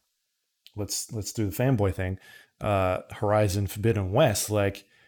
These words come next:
you're watching them play this ten-minute demo, and they're doing all this cool shit, and you're like, "Oh, that looks awesome." And, like, I think literally the day they dropped that Halo thing,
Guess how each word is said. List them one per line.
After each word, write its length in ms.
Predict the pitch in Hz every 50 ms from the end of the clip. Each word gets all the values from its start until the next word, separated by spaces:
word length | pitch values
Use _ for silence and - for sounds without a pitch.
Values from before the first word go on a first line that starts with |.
| _ -
you're 140 | 120 117 113
watching 360 | 123 131 127 - - 123 117
them 200 | 113 110 110 101
play 180 | - 117 113 113
this 380 | 107 101 95 - - - _ _ _ _ _ _ _ _ _ _ _ _ -
ten-minute 360 | - 131 127 123 120 117 117 98
demo, 440 | 127 135 160 151 123 110 110 110 107 - - - - _ _ _ _ _ _ -
and 140 | 127 127 135
they're 80 | 135
doing 200 | 123 156 160 143 139
all 180 | 139 147 151
this 100 | 147 143
cool 240 | - - - 151 139
shit, 300 | 131 - - 190 196 170
and 120 | 135 117
you're 140 | 110 107 113
like, 140 | 117 120 135
"Oh, 100 | - 160
that 160 | 185 196 160 160
looks 180 | 127 - - 120
awesome." 260 | 120 117 - 139 -
And, 120 | 131 135 139
like, 180 | 131 113 - -
I 80 | - 147
think 200 | 147 226 165 110
literally 380 | 107 113 135 170 180 165 143 131
the 120 | 107 117
day 240 | 107 - 123 131 143
they 120 | 135 117 107
dropped 260 | 92 - 127 127 127
that 160 | - 107 107 -
Halo 300 | - 127 135 151 156 151
thing, 320 | 151 214 208 220 233 190